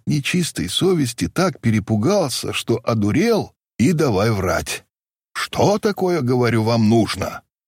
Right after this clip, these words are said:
Я вас вовсе не знаю, и ниоткуда я не вылезал. А видели вы?" "Да что такое, говорю, видеть? Отстаньте вы от меня. Ничего я не видал. Герцог-то наш, говорит, уже поехал". "Да какое мне дело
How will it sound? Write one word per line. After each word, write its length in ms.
Я 380
вас 240
вовсе 460
не 120
знаю, 540
и 80
ниоткуда 540
я 240
не 100
вылезал. 720
А 140
видели 440
вы?" 380
"Да 160
что 400
такое, 340
говорю, 380
видеть? 520
Отстаньте 760
вы 180
от 140
меня. 440
Ничего 600
я 100
не 140
видал. 480
Герцог-то 720
наш, 260
говорит, 400
уже 220
поехал". 680
"Да 180
какое 460
мне 200
дело 360